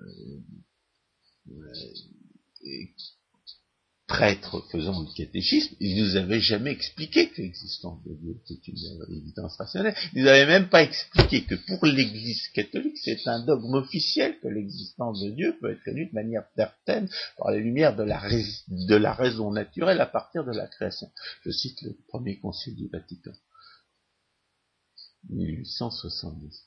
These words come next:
ou soixante-neuf, enfin ça dépend de, de, de la, la date de publication. <clears throat> Alors, cette, cette affirmation-là,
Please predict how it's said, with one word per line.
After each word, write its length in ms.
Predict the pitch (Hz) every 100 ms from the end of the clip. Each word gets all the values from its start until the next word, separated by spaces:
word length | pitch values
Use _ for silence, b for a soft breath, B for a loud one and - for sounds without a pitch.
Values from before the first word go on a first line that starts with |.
| _ _ _ -
ou 80 | -
soixante-neuf, 680 | - 80 - 80 - - -
enfin 200 | - - 87
ça 140 | -
dépend 380 | 113 80 - 90
de, 1040 | - - - - - - - - - -
de, 260 | - - -
de 260 | - - -
la, 440 | - _ - 85
la 40 |
date 280 | 80 85 71
de 80 | -
publication. 840 | - 92 80 82 - 95 - - 76 - B B -
<clears throat> 1400 | - 117 101 87 - - - - - - _ _ _ -
Alors, 180 | - -
cette, 560 | - 101 - - 85 76
cette 320 | - 80 -
affirmation-là, 1040 | 82 - 85 78 80 - 87 113 196 240